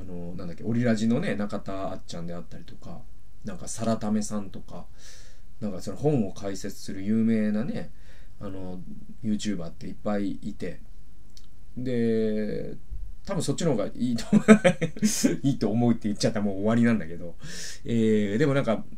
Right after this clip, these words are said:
ね、やっぱし-、編集とかも時間のかけ方違うしさ、やっぱ資本の投下の仕方が違うからさ、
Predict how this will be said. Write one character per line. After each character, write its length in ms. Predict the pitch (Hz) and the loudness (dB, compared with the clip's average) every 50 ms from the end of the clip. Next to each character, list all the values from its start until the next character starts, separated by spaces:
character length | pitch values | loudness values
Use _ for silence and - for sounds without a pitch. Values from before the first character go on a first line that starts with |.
| - - | -4 -2
ね、 180 | 135 127 110 | 0 2 2
や 60 | 104 107 | 2 2
っ 20 | |
ぱ 140 | 104 101 92 | 0 0 -2
し-、 120 | - - - | -2 -2 -2
編 220 | - 143 139 135 | 0 0 2 2
集 180 | 131 - 143 143 | 2 0 0 0
と 100 | 139 123 | 0 0
か 60 | 113 | -2
も 100 | 101 90 | -2 -2
時 160 | 92 - - | -2 -4 -2
間 140 | - 110 110 | 0 2 2
の 80 | 110 107 | 2 2
か 140 | - 113 107 | 2 0 0
け 80 | 107 | 0
方 180 | 104 107 - 104 | -2 -2 -2 -2
違 280 | 101 - - - 98 101 104 | -4 -4 -4 -2 -2 -2 -2
う 40 | |
し 160 | 101 - 95 - | -2 -4 -6 -6
さ、 160 | - 85 82 | -6 -6 -6
や 100 | 104 101 | -6 -6
っ 20 | - | -4
ぱ 60 | 85 | -2
資 160 | - - 117 | -2 0 0
本 240 | 110 104 95 85 82 | 0 -2 -4 -4 -4
の 80 | 85 82 | -6 -6
投 220 | - - 98 92 | -6 -6 -6 -6
下 120 | 85 98 92 | -4 -4 -4
の 100 | 90 90 | -4 -4
仕 200 | - - - - | -4 -6 -6 -4
方 220 | - 92 - 104 | -6 -6 -4 -4
が 60 | 98 101 | -4 -4
違 340 | - - - 101 104 101 | -4 -4 -4 -4 -4 -4
う 40 | 98 98 | -4 -4
か 100 | - - | -6 -6
ら 100 | - - | -6 -6
さ、 220 | - - - - | -6 -6 -6 -6